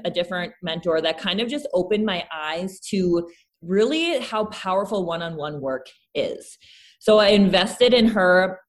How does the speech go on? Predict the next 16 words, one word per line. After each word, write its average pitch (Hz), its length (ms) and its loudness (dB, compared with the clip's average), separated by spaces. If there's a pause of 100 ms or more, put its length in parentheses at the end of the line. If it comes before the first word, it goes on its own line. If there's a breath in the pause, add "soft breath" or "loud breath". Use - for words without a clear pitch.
(120)
and 190 120 0
I 180 120 2
took 208 320 -4
away 202 260 2
her, 185 300 -2
basically, 175 420 -4
like, 170 240 -4
me 175 240 -6
needing 175 320 -4
to 175 100 -6
dive 156 280 -4
back 160 180 -4
into 160 180 -6
self-care. 190 840 -2 (380 loud breath)
And 196 300 2
then, 214 640 2